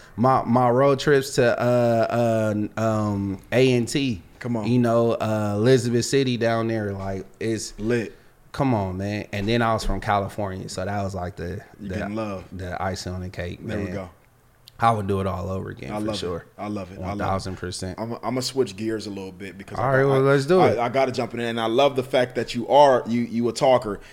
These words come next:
Speaker 2: you a communicator, you somebody who can hold a conversation. Um, for me, I'm thinking about the influence of L A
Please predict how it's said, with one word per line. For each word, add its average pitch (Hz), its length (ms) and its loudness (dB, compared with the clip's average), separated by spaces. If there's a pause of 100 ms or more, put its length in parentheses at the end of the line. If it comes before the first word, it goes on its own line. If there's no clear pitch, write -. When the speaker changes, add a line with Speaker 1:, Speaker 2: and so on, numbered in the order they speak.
(100)
Speaker 2:
you 110 120 0
a 104 60 -4
communicator, 110 600 -6
you 104 140 -10
somebody 104 380 -4
who 117 80 -8
can 98 140 -10
hold 110 220 -2
a 104 40 -8
conversation. 104 840 -4 (380)
Um, 113 420 -2 (160)
for 131 160 -2
me, 139 320 -4
I'm 110 200 -8
thinking 143 280 -10
about 104 500 -6 (140)
the - 240 -10
influence 117 720 -8
of 98 180 -10
L 107 280 -2
A 95 320 -6